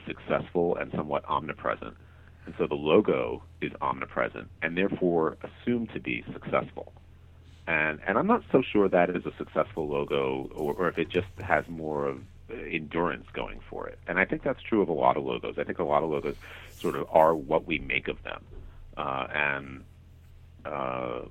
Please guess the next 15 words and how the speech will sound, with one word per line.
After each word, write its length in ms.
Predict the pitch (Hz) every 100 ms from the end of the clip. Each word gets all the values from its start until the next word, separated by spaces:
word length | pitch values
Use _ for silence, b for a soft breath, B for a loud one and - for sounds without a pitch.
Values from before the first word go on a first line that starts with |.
| - - - - - -
e-, 300 | 90 87 87 -
especially 360 | - 107 104
in 80 | 82
the 100 | 69 -
era 240 | 87 76
before 540 | - - 85 78 76 71
the 180 | 71
internet 300 | 69 73 69
and 100 | 67 64
before 260 | - 76 -
social 240 | 78 -
media 400 | 67 71 73 67
and, 200 | 62 62
and 180 | 64 64
before 440 | - - 78 76